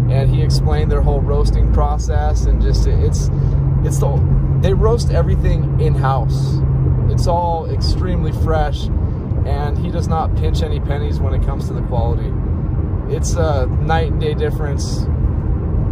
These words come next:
compared to anything else up here. I mean, significantly better. But it's hard, it's, it's sometimes hard to see here. So we're, we're,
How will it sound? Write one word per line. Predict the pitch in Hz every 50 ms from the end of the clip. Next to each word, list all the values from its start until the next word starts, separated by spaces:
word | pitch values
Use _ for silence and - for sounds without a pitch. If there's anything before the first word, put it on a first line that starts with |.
| - -
compared | - - - 156 151 151 156 -
to | 139 - - -
anything | - 127 175 - - - - 165 160 151
else | 151 151 147 - -
up | 139 131 127 -
here. | - - 127 - - - - - - - - - - - -
I | 127 131 160 -
mean, | 170 160 156 151
significantly | - - - - 156 151 143 147 147 165 165 - - - - - - - - - -
better. | - - 117 113 107 101 98 - - - - - - - - - - - - - - - - - -
But | 143 135
it's | 135 -
hard, | - - - 170 175 180 202 196 185 - - - - - - - - - -
it's, | - - - - - - -
it's | - - -
sometimes | - 185 190 185 - 208 190 190 -
hard | - - 175 175 185 196 190 - - - - - - - - - -
to | - -
see | - - - - 185
here. | 165 151 131 113 110 104
So | - - 147 147 135 127 - - - - - - - - - - - - - - - - - - - - - - - - - - -
we're, | 143 143 143 139 131 127 - - 127
we're, | - - 135 135 143